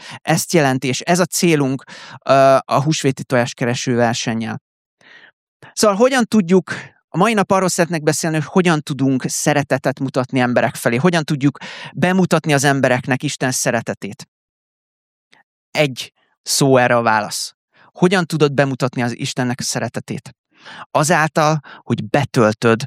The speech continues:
az emberek szükségeit. Azáltal, hogy betöltöd az emberek szükségeit. A szeretet nem azt jelenti, még egyszer, hogy azt adjuk az embereknek, amit megérdemelnek, hanem azt,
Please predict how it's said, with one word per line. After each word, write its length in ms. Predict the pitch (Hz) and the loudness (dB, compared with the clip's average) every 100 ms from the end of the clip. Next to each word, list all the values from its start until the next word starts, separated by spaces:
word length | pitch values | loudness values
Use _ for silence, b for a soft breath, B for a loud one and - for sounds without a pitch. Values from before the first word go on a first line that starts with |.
| B B | B B
az 160 | 131 | 0
emberek 340 | 120 113 117 - | 2 2 0 -2
szükségeit. 840 | - - - - 50 - - - _ _ _ _ _ _ _ _ _ _ _ _ B | -6 -4 -6 -4 -4 -6 -12 -20 _ _ _ _ _ _ _ _ _ _ _ _ B
Azáltal, 600 | B 175 196 185 170 160 | B 0 2 2 2 2
hogy 160 | 143 131 | 2 2
betöltöd 840 | 117 156 - 135 117 - 120 120 B B B B | 0 -2 0 0 0 2 2 2 B B B B
az 180 | 143 | -4
emberek 720 | - 135 131 123 123 - - - | 0 0 2 2 2 -2 -14 -6
szükségeit. 920 | - 165 - - 139 120 107 120 B B B - _ _ | 0 0 2 2 2 4 2 -2 B B B -20 _ _
A 60 | - | -4
szeretet 760 | - - 185 180 180 180 175 | -2 0 2 2 2 0 2
nem 200 | 185 190 | 2 4
azt 220 | 175 - | 2 0
jelenti, 280 | 147 135 127 | 0 0 0
még 180 | 135 127 | 2 4
egyszer, 340 | 123 - 131 | 2 0 0
hogy 140 | 139 131 | 0 0
azt 280 | 156 170 - | 0 0 0
adjuk 220 | 170 143 | -2 0
az 100 | 135 | 2
embereknek, 600 | 131 127 123 123 127 123 | 4 4 4 2 0 -4
amit 260 | - 131 127 | 0 -2 2
megérdemelnek, 960 | 123 120 117 - 113 104 104 117 - B B B B | 0 2 0 2 0 0 -4 -6 -10 B B B B
hanem 220 | - 117 - | 0 0 2
azt, 500 | 143 170 - - | 0 0 -4 -10